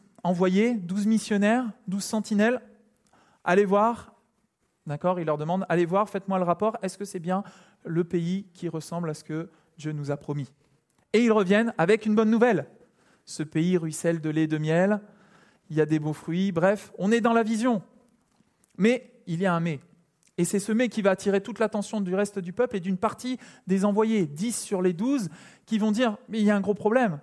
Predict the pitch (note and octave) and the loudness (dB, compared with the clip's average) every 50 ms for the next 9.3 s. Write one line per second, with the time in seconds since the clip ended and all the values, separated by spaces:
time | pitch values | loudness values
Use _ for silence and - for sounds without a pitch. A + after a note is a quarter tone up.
0 | - _ _ - - - A#3+ G3+ - A#3+ A3 G3+ A3+ G3+ A3+ B3 G3+ - A#3 A3 | -14 _ _ -14 -8 -8 -6 -2 0 0 2 2 0 0 0 -2 -2 -2 -4 -6
1 | - - G#3+ G3 - - C4+ D4 C4+ - - G#3 F#3+ - G#3+ G3 F#3+ G#3 F#3+ A3 | -6 -6 -10 -8 -6 -4 -2 -2 -2 -4 -4 -8 -6 -4 -2 -2 -2 -2 -2 -2
2 | A3+ G3+ G#3 G3+ F3+ A3 B3 C4+ C4+ - - A3+ G#3 A3 G3+ G3 G#3 G3 F3+ A3 | -2 -2 -2 -4 -4 -4 -4 -4 -6 -8 -10 -8 -6 -6 -2 0 0 0 2 2
3 | B3 C4 C4 C4 - - - - - F#3+ F#3 - - - - G#3+ G#3 G3 - - | 2 2 0 -2 -8 -20 -14 -10 -10 -10 -8 -10 -12 -10 -6 -4 -4 -4 -4 -6
4 | G#3+ G3+ - - C4 C#4+ C4+ A3+ F#3 F3 E3+ E3+ F3 G#3 C4 C4 G#3 - - - | -6 -6 -2 0 0 2 2 2 2 2 2 2 2 2 2 2 0 -2 -6 -14
5 | _ _ _ _ _ _ _ - D3+ C#3 C#3 - - F3+ F#3 G#3 A3+ B3+ B3 G#3 | _ _ _ _ _ _ _ -14 -12 -12 -10 -8 -4 -4 -2 0 2 2 0 0
6 | - - D#3 - - C#3+ B2+ C3 _ _ _ _ _ _ _ _ _ _ _ _ | -2 -6 -8 -10 -10 -12 -14 -14 _ _ _ _ _ _ _ _ _ _ _ _
7 | _ _ _ _ _ _ - - - A3+ B3 B3 A#3 A#3 G3+ G3+ A#3+ B3 B3 A#3+ | _ _ _ _ _ _ -10 -4 0 0 2 2 2 0 0 2 2 2 2 2
8 | - - G3+ G3 - - - G3 G3 - A3 G3+ G#3+ G#3 - - F#3 F3+ F3+ F3 | 2 0 0 -2 -2 -2 -4 -4 -4 -2 -4 -4 -4 -4 -6 -6 -4 -4 -2 0
9 | F3+ F#3+ G#3+ A#3+ B3 | 2 2 2 2 0